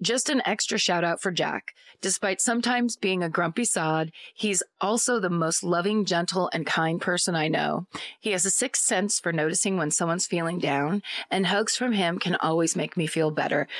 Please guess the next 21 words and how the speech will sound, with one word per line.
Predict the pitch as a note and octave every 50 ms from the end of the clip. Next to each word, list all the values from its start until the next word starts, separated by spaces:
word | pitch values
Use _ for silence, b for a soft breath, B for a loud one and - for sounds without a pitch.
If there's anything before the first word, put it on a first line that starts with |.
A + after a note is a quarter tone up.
| B B
no | - F#3+ F3+
matter | F3 E3 E3 D#3+
what's | D3+ D#3+ E3+ E3 E3 -
going | - E3+ D#3 D#3 D#3
on | D3+ D3+ D3 D3+
in | D3+
the | D3+
world. | D3 C#3+ - - - - - - - B B B B
And | - - F3+
that's | F3 E3 F#3 - -
saying | - E3+ D#3+ D3+ D3
a | D3
lot | C#3+ C#3 C#3+ - -
right | - B2+ - -
now. | A#2+ - D3+ D3+ - - _ B B B B B B B
I | F3+
know | F#3 F#3+
you | G3+ A3 A#3
shouldn't | A3+ - A#3+ G#3 G#3+ G#3+
have | G3+ A3 G#3
favorites, | - A#3 A3+ G#3 D#3+ E3 E3 D#3+ - -